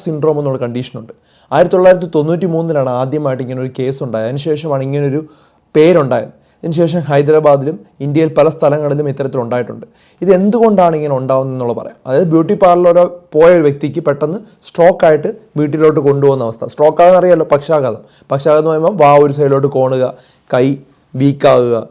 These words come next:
അതുപോലെ നടക്കാൻ പറ്റാതെ വരിക, ഒരു സൈഡ് തളർന്നു പോവുകയാണ് സ്ട്രോക്ക് എന്ന് പറയുന്നത്. ഈ കണ്ടീഷനിലോട്ട് ബ്യൂട്ടി പാർലർ പോയ വ്യക്തിക്ക് എങ്ങനെ ഉണ്ടായി? അതായത് നമ്മുടെ കഴുത്ത് സാധാരണ നല്ലവണ്ണം തൂക്കിയിട്ടാണ് നമ്മളെ ഹെയർ വാഷ് ചെയ്യുന്നത്.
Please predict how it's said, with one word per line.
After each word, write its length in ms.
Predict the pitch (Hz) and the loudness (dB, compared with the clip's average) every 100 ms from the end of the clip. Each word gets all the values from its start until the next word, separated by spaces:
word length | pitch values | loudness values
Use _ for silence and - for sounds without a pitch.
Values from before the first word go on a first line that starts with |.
| _ - | _ -8
അതുപോലെ 280 | 131 135 135 | -4 -2 -2
നടക്കാൻ 380 | 127 135 147 143 | -4 -2 0 0
പറ്റാതെ 340 | 123 127 127 | -2 -2 -2
വരിക, 260 | 117 117 117 - | -4 -6 -10 -2
ഒരു 140 | 147 | -2
സൈഡ് 300 | 143 156 147 143 | 0 0 2 2
തളർന്നു 300 | 135 147 160 | 2 0 -2
പോവുകയാണ് 400 | 143 151 143 185 | 0 0 -2 -6
സ്ട്രോക്ക് 420 | - 202 202 202 | 0 4 4 2
എന്ന് 120 | 175 | 0
പറയുന്നത്. 300 | 135 113 101 _ _ _ _ | 0 -2 -8 _ _ _ _
ഈ 200 | 151 214 190 | -4 0 2
കണ്ടീഷനിലോട്ട് 640 | 165 180 175 185 165 160 | 2 0 -4 -4 -4 -2
ബ്യൂട്ടി 240 | 151 156 | 0 0
പാർലർ 300 | 170 170 160 | 2 2 2
പോയ 260 | 160 160 156 | 2 2 4
വ്യക്തിക്ക് 380 | 156 143 160 143 | 2 -2 -4 -2
എങ്ങനെ 240 | 147 160 | -2 -2
ഉണ്ടായി? 360 | 147 139 139 143 - _ _ - | 0 2 0 -2 -14 _ _ -2
അതായത് 360 | 160 160 147 | 2 2 2
നമ്മുടെ 220 | 151 156 165 | -2 -4 -4
കഴുത്ത് 680 | - - 147 185 190 190 - _ _ - | -6 0 2 2 -2 -4 -6 _ _ -4
സാധാരണ 440 | 135 143 143 143 | 0 0 0 -2
നല്ലവണ്ണം 600 | 143 135 156 156 151 143 147 | -4 -4 -2 -2 -4 -8 -8
തൂക്കിയിട്ടാണ് 720 | 165 180 185 156 147 127 143 - | -8 -8 -6 -6 -4 -6 -8 -12
നമ്മളെ 280 | 131 135 143 143 _ | -8 -2 -2 -4 _
ഹെയർ 240 | 156 170 185 | 2 4 6
വാഷ് 260 | 165 143 | 4 2
ചെയ്യുന്നത്. 300 | 127 110 104 | -2 -10 -14